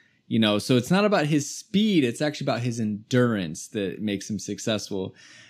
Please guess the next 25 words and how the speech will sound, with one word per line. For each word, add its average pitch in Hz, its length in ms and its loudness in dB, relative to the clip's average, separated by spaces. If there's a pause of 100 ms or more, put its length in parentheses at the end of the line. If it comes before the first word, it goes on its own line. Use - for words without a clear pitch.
(140)
And 120 160 2
then 123 80 4
obviously 120 360 0
Higgins 120 400 0
asking 110 380 0
Sam 110 460 0
what, 113 340 0
what, 110 380 0
uh, 101 420 -2
like, 101 240 -2
Christmas 120 480 0
reminds 110 380 0
him 107 100 -2
of, 113 140 0
or 117 100 2
what 123 180 2
is 117 120 0
Christmas 117 420 -2
like 110 220 -2
back 104 220 0
home? 123 240 0
And 110 80 0
he 107 40 -2
goes, 107 220 -2 (360)
"Colonization." 196 920 4